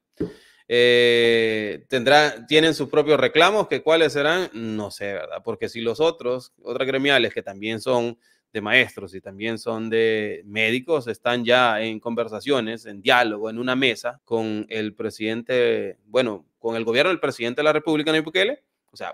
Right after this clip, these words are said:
van a, lo que están haciendo va a beneficiar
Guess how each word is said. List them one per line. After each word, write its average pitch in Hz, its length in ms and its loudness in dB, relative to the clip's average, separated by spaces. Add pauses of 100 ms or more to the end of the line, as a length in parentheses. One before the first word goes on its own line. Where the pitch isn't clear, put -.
van 110 140 -10
a, 139 340 0 (180)
lo 120 100 -2
que 101 80 -4
están 143 160 0
haciendo 175 480 0 (180)
va 147 80 8
a 160 40 8
beneficiar 151 540 2